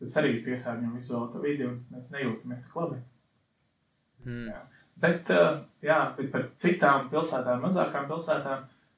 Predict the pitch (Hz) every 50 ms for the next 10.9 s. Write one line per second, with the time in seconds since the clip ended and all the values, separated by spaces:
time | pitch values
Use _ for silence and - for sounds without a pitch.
0 | _ _ _ 139 139 135 139 135 135 131 123 - - _ _ _ _ _ _ _
1 | _ _ _ _ _ _ _ _ _ _ _ _ _ _ _ _ _ _ _ -
2 | - - 175 - - - - 151 151 - 156 147 147 - 165 175 - 151 139 131
3 | - - 127 123 - 156 165 - - 135 123 110 - - - - 117 117 117 127
4 | - - - - - 123 117 110 - - - - - - _ _ _ - 120 117
5 | 113 117 117 110 117 120 120 135 143 147 147 123 123 127 127 - - - 110 -
6 | 113 113 110 110 - - - - - - - 127 127 127 127 - - - 120 117
7 | 117 117 113 113 110 113 113 113 127 135 135 131 127 117 110 110 - - 117 117
8 | 110 110 107 107 - - 127 123 117 - 90 - - - _ _ _ _ _ _
9 | _ 127 113 - 131 147 151 143 160 160 160 156 143 - - - - 135 139 147
10 | 147 - 151 123 - - - - 113 110 110 113 123 - 143 139 147 -